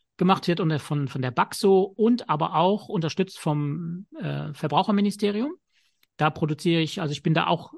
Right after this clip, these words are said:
äh, engagiert worden als Moderator. Das mache ich, äh, dann auch noch. Und ich produziere das Audiomagazin vom Blinden- und Sehbehindertenverein Schleswig-Holstein. Da bin ich auch für engagiert worden jeden Monat, sei es als, äh, Buch einundzwanzig beim D B S V Inform,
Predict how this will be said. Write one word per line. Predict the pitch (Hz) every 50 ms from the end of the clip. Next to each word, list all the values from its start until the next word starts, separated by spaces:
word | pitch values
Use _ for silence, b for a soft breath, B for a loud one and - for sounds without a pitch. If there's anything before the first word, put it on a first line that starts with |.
| 381
äh, | - 180
engagiert | 196 170 151 156 131 151 180 175 -
worden | 170 156 147
als | 143 139 -
Moderator. | 143 139 131 131 135 165 196 208 - 175 185 185 185 180 180 - -
Das | - 160 -
mache | 151 139 127 143
ich, | 139 - - - _ _ _
äh, | - 208 156 143 139
dann | 143 147 147 170
auch | 202 202 -
noch. | 202 180 B B B B B B B
Und | - 240 233 254 233
ich | 214 -
produziere | - 208 185 196 190 - 220 190 190
das | 170 170 -
Audiomagazin | - 190 196 208 196 185 180 170 175 170 - - 180 180
vom | 170 180 170 160
Blinden- | 151 165 170 165
und | 160 147
Sehbehindertenverein | - 180 160 165 165 160 - 160 156 151
Schleswig-Holstein. | - - 151 143 - 143 - - 175 226 220 - - 190 180 175 175 170 170 b b b b b b b _ _
Da | - 147
bin | 143 147 147
ich | 139 254
auch | 226 175 185 - -
für | - - 165 -
engagiert | 160 156 156 143 156 156 -
worden | - 156 151
jeden | 151 156 156 160
Monat, | 156 156 165 156 151 147 143 -
sei | - - 139 127 143 147 151
es | 147 143 -
als, | 185 143 139 - - -
äh, | 147 131 131
Buch | 123 120 165 170 -
einundzwanzig | - 160 156 151 139 - - 165 160 165 165 - 143 135 -
beim | 156 139 135
D | 131 135
B | 123 143
S | 143 139 -
V | - 147 139
Inform, | 139 120 - - 180 220 269